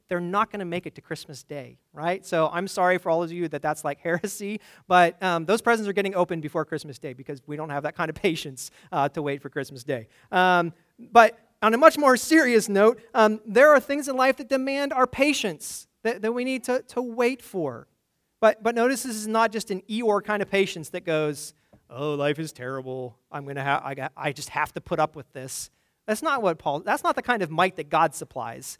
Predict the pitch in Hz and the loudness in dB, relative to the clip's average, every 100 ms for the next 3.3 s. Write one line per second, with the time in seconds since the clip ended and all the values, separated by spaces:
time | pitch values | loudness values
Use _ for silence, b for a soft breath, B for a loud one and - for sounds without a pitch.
0 | _ 202 190 247 247 214 175 247 254 - | _ -6 0 0 -2 -4 0 0 0 -10
1 | 233 220 220 202 175 170 B B 180 175 | -8 -8 -8 -8 -8 -8 B B -10 -4
2 | 185 196 208 190 185 - 165 180 175 143 | -4 -4 -4 -4 -4 -4 -10 -10 -8 -8
3 | 175 208 190 | -4 -2 -2